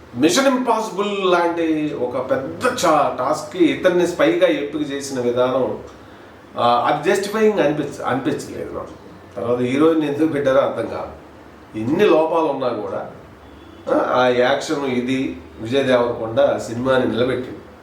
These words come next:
తన యాక్టింగ్తో. దర్శకుడు కూడా ఇందులో తన వంతు సిన్సియర్గానే ట్రై చేసినప్పటికీ, జెర్సీలో మాదిరి నాని అతని యాక్టింగ్ ఎంత,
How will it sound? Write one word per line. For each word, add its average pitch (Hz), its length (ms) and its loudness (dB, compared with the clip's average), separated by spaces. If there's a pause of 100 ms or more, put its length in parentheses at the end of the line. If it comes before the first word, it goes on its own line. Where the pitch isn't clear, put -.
(280)
తన 107 180 -8
యాక్టింగ్తో. 123 540 -4 (1200)
దర్శకుడు 262 560 2
కూడా 220 200 0
ఇందులో 185 680 0 (320)
తన 139 60 0
వంతు 175 600 0 (500)
సిన్సియర్గానే 180 560 2
ట్రై 135 220 0
చేసినప్పటికీ, 127 680 -4 (720)
జెర్సీలో 214 1300 0 (340)
మాదిరి 135 840 0
నాని 170 800 2 (720)
అతని 139 160 2
యాక్టింగ్ 151 320 2
ఎంత, 143 260 0